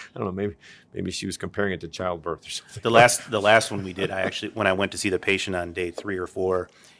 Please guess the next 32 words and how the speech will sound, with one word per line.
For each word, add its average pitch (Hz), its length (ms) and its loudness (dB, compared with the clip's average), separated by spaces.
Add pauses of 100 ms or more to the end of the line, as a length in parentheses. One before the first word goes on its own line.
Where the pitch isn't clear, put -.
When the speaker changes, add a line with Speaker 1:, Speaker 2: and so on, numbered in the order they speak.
(280)
Speaker 2:
his 104 180 -6
biggest 120 260 4
complaint 107 380 -2
was 98 140 -8
the 95 100 -6
epidural 98 600 0
hurt, 85 220 -8
where 87 120 -8
it 85 80 -8
was, 90 260 -12
which 104 180 -6
I've 95 120 -2
never 95 160 0
heard 92 160 -2
anyone 87 260 -10
say 92 280 -2
that 82 260 -12
the 95 60 -10
epidural 92 420 -10
bothered 85 340 -8
them. 78 220 -18 (540)
Where 107 220 4
it, 101 120 -2 (100)
in, 113 320 -4
and 98 420 -4
for 104 140 -2
him 123 160 4
to 113 80 4
say 107 180 4
that 101 160 4
a 95 60 6
little 98 260 4